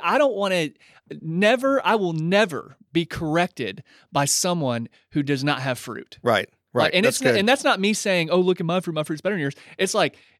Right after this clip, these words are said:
Speaker 1: y-, you can't, like, don't
Speaker 2: And
Speaker 1: bring correction to me if you don't bring anything
Speaker 2: and
Speaker 1: to the
Speaker 2: fruit
Speaker 1: table.
Speaker 2: is not the size of your congregation.
Speaker 1: No.
Speaker 2: Fruit is the fruits of the Spirit,
Speaker 1: It's the
Speaker 2: love,
Speaker 1: love
Speaker 2: joy,
Speaker 1: that you
Speaker 2: peace,
Speaker 1: have.
Speaker 2: kindness, gentleness, self-control, right? It is the fruit of the Spirit in your life.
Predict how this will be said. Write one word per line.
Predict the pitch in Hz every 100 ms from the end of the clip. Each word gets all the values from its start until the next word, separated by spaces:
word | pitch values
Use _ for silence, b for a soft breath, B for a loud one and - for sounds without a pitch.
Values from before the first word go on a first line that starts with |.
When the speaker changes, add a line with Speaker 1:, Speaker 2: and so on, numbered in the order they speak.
| -
Speaker 1:
y-, | - -
you | 170 151 240 302
can't, | 247 240 175
like, | 175 160
don't | 143 240
Speaker 2:
And | 240
Speaker 1:
bring | 233
correction | 208 208 -
to | 185
me | 196 185
if | 156 180
you |
don't | 185 139
bring | 156 160
anything | 147 147
Speaker 2:
and | 165
Speaker 1:
to | 156
the |
Speaker 2:
fruit | - 220
Speaker 1:
table. | 254
Speaker 2:
is | 185
not | 180 160
the |
size | - 160 139
of | 127
your | 123
congregation. | 135 120 117 123 - - -
Speaker 1:
No. | 254 320 - -
Speaker 2:
Fruit | - 180 196 214 -
is | 160 139
the | 135
fruits | - 165 160
of | 135
the | 127
Spirit, | - 160 143 160
Speaker 1:
It's | 139
the |
Speaker 2:
love, | 143 190
Speaker 1:
love | 180
Speaker 2:
joy, | - -
Speaker 1:
that | 202
you | 143
Speaker 2:
peace, | 165
Speaker 1:
have. | 185
Speaker 2:
kindness, | 143 139 123 -
gentleness, | - 131 131 123 113
self-control, | - - 127 131 - 120 - 123 110 107 104
right? | - 123 -
It | 131 -
is | 143 -
the | 131
fruit | - 160
of | 156
the |
Spirit | 123 - 147 135
in | 107
your | 107 101
life. | 87 - -